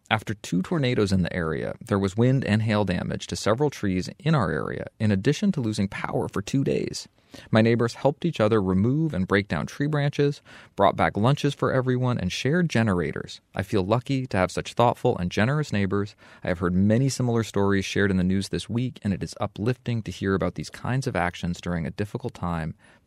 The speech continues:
Best, Anne." And having experienced the kindness and generosity of neighbors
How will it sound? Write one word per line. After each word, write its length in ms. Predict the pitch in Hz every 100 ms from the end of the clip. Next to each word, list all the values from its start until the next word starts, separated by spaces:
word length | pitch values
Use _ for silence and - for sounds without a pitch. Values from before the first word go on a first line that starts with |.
| -
Best, 420 | 113 110 - - _ - _ -
Anne." 460 | 113 107 101 98 - - _ _ -
And 380 | 127 117 117 - _ -
having 440 | - 131 123 117 98
experienced 560 | 127 - - 135 131 -
the 60 |
kindness 580 | - 120 113 120 113 -
and 600 | - 101 98 95 92 90
generosity 680 | - 110 104 104 104 - 110
of 100 | 98
neighbors 540 | 98 101 98 101 98